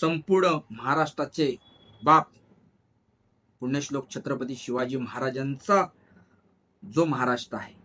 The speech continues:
आणि ज्या स्वराज्यामध्ये ह्या असल्या नराधमांना शिक्षा होत्या त्या प्रकारच्या शिक्षा या सगळ्यांना देऊन आपला महाराष्ट्र कधीही युपी बिहार होऊ शकत नाही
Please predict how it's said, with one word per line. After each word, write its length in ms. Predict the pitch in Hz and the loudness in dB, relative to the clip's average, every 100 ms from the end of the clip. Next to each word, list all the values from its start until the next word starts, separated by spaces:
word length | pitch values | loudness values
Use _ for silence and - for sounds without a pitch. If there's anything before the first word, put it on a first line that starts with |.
| _ _ _ - | _ _ _ -8
आणि 380 | 120 139 147 123 - - 202 | -4 -4 -4 -8 -14 -18 -4
ज्या 140 | 151 170 | 0 0
स्वराज्यामध्ये 840 | - 139 156 151 165 170 185 185 - _ _ | 0 2 2 2 -2 2 0 0 -6 _ _
ह्या 140 | 143 | -2
असल्या 280 | 143 - 143 | -2 -4 -4
नराधमांना 680 | 131 127 135 123 123 131 131 | -2 -2 -2 -4 -4 -4 -6
शिक्षा 340 | 127 110 - 113 | -8 -14 -12 -12
होत्या 260 | 95 - - _ - | -12 -18 -20 _ -6
त्या 120 | 139 | -4
प्रकारच्या 600 | 139 123 135 135 - 170 180 - _ _ _ _ | -4 -8 -6 -8 -4 -4 -4 -10 _ _ _ _
शिक्षा 480 | - 160 - 190 143 - _ _ _ _ _ | -10 -8 4 4 4 -4 _ _ _ _ _
या 100 | 131 | -12
सगळ्यांना 420 | 131 123 123 135 | -8 -6 -6 -4
देऊन 480 | 127 110 139 147 117 101 _ _ | -4 -2 -2 -2 -4 -10 _ _
आपला 440 | - 110 139 147 151 - | -18 -8 -2 0 -2 -8
महाराष्ट्र 520 | 107 117 143 143 - - | -8 -2 -2 -2 -10 -8
कधीही 540 | 135 123 156 151 175 160 - _ 113 | -6 -2 -4 -2 -2 -4 -6 _ -10
युपी 280 | 123 151 | -6 -4
बिहार 320 | 139 120 117 113 - | -2 -2 -4 -10 -8
होऊ 160 | 139 175 | -6 -4
शकत 420 | 170 151 139 - | -6 -6 -8 -8
नाही 200 | - | -18